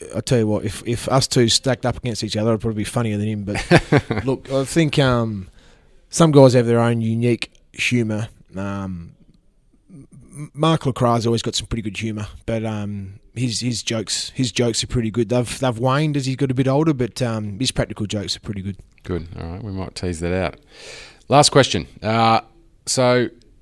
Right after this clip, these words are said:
Speaker 2: think back to your first year as captain. What advice would you give to an A F L captain about to embark on his first season in charge?
Speaker 1: Yeah. Uh, well, you,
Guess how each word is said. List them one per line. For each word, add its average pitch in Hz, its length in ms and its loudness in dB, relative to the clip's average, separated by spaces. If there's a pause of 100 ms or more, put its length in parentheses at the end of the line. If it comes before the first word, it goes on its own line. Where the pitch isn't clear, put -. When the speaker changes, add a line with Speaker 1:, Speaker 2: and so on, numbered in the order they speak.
(100)
Speaker 2:
think 139 220 -6
back 113 140 0
to - 60 -8
your 98 80 -10
first 104 320 -4
year 131 380 -6
as - 120 -16
captain. 139 480 -4
What 139 160 0
advice 131 380 4
would 98 120 -6
you 101 160 -2
give 98 400 -8
to 92 360 -6
an 90 100 -8
A 104 120 -4
F - 120 -10
L 95 120 -2
captain 90 580 -6
about 95 320 -6
to 95 100 -10
embark 90 400 -4
on 87 60 -8
his 85 160 -8
first 92 420 -6
season 87 380 -8
in 85 100 -8
charge? 80 420 -8
Speaker 1:
Yeah. 117 420 -4 (200)
Uh, 82 320 -12 (2000)
well, 92 460 -10
you, 127 180 -6